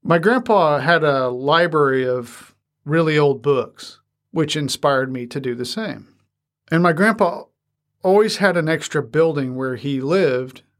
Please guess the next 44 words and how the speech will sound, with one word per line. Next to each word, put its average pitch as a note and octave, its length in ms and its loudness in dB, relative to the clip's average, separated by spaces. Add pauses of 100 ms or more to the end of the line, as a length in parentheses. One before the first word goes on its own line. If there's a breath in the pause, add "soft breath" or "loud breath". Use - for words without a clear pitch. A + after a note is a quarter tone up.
(380)
that C#3+ 200 -2
he C#3+ 120 -6
used D3+ 640 -2
as D3 160 -2
his C#3+ 180 -4
library. D3 520 -2
It D#3 40 -6
was D#3+ 140 0
always A3+ 220 2
my C3+ 160 -4
favorite B2 360 -6
place A#2+ 300 -8
in A#2+ 80 -10
his A2+ 140 -14
house G#2 340 -10
or C3 300 -8
at C3+ 160 -2
his A#2+ 160 -8
house. - 420 -14 (720)
I F3+ 100 4
would E3+ 120 -4
go D#3+ 140 2
spend D3 300 -2
time C3+ 200 -4
out B2+ 180 0
in B2 120 -6
the, B2 80 -12
in B2 340 -6
the C3 180 -6
library, B2 600 -2
and C3 100 -2
I D3 60 2
would D3+ 160 -2
dig D#3+ 240 0
through D3 260 -6
old C#3+ 240 0
books. C#3 240 -2
I D3 80 -4
found A3 320 -2
it C#3+ 140 -2
fascinating C#3+ 640 0
to C#3+ 100 -4
read D3 300 -6
books D3+ 560 0